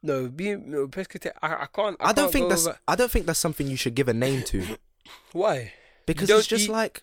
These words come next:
Speaker 2: vegetarianism. No, it's not even. It's vegetarian. Yeah, it's vegetarianism, and then you have fish.
Speaker 1: Yeah, 'cause you're not ready for just vegetarian yet.
Speaker 2: Bruv, that makes you sound weak.
Speaker 1: Until, listen, until, hold on,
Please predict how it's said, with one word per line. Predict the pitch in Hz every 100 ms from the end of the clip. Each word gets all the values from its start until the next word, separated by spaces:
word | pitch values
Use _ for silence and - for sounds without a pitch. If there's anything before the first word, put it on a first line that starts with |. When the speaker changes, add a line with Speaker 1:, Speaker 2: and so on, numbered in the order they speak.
| -
Speaker 2:
vegetarianism. | 143 180 185 - 185 180 135 120 113 110 - -
No, | 156
it's | 123
not | 202
even. | 190 117
It's | 127 135
vegetarian. | 185 180 196 196 156
Yeah, | 170 127
it's | 113 131
vegetarianism, | 185 175 185 170 127 104 98 98 _ _ _
and | 117 110
then | 123
you | 120
have | 104 104
fish. | - 113 90 - - - - _ _ _ -
Speaker 1:
Yeah, | 139 117 - -
'cause | 135
you're | 131
not | 135
ready | 135 127
for | 120 127
just | 120 117
vegetarian | 127 113 117 135 113 107
yet. | 113 - _ _ _ _ _
Speaker 2:
Bruv, | 110 92
that | 107
makes | 110 -
you |
sound | - 101 101
weak. | 104 - - _ -
Speaker 1:
Until, | 127 - -
listen, | 156 175 135 117 110 -
until, | 120 - -
hold | 139
on, | 117 117